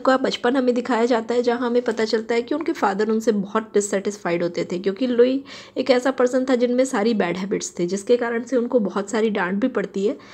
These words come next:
लेकिन लुई जैम्ब्रिनी की लाइफ में उनके जो बड़े भाई हैं, जैसा आप सामने देख सकते हैं, उनका बहुत इंपॉर्टेंट रोल था। उनको लुई पे विश्वास था। वो उनको बोलते हैं कि तुम कुछ करते क्यों नहीं, तुम्हें लाइफ में कुछ अच्छा करना चाहिए।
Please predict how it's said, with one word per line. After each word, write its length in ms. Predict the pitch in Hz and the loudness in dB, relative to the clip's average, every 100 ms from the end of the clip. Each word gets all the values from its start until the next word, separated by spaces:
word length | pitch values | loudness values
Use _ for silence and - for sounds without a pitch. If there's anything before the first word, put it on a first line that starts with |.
| - - - | -20 -4 4
लेकिन 340 | 277 370 403 403 - | 6 6 4 0 -2
लुई 220 | 220 262 277 | 2 4 6
जैम्ब्रिनी 600 | 269 262 277 277 285 277 | 4 4 4 4 2 0
की 160 | 311 | 2
लाइफ 340 | 269 190 220 262 | 2 2 0 2
में 80 | |
उनके 260 | 240 233 262 | 2 2 2
जो 140 | 262 | 2
बड़े 200 | 220 175 | 4 4
भाई 260 | 214 208 196 | 2 0 0
हैं, 140 | 175 | 0
जैसा 260 | 180 185 208 | -2 -2 -2
आप 80 | 208 | -2
सामने 320 | 220 208 214 | -2 0 2
देख 200 | 208 196 | 2 2
सकते 340 | - 185 - | -2 -6 -6
हैं, 140 | 185 - - - - | -8 -10 -18 -18 -2
उनका 280 | 247 285 359 | 0 4 4
बहुत 360 | 277 - 214 214 | 4 2 2 2
इंपॉर्टेंट 480 | 190 170 175 170 | 2 -2 -4 -4
रोल 120 | 170 165 | -4 -4
था। 60 | 180 | -2
उनको 360 | 190 247 285 240 | 0 4 4 6
लुई 200 | 240 254 | 4 4
पे 140 | 285 | 2
विश्वास 480 | 240 - 202 214 214 | 0 0 -2 -2 -2
था। 40 | 233 | 2
वो 220 | 254 269 | 4 4
उनको 240 | 262 269 | 4 4
बोलते 300 | 226 220 233 | 6 6 4
हैं 120 | 247 | 2
कि 120 | 262 277 | 2 -2
तुम 200 | 294 339 | -2 -2
कुछ 220 | 302 - | -4 -2
करते 360 | - 220 254 | 0 2 0
क्यों 180 | 254 233 | 0 2
नहीं, 200 | 220 202 | 2 0
तुम्हें 240 | 202 233 254 | -2 -2 0
लाइफ 220 | 226 240 | 0 -2
में 80 | 262 | -2
कुछ 160 | 254 233 | -2 -2
अच्छा 240 | 196 233 | -4 -4
करना 300 | 220 202 170 | -2 -4 -6
चाहिए। 400 | 175 190 180 196 | -6 -6 -4 -6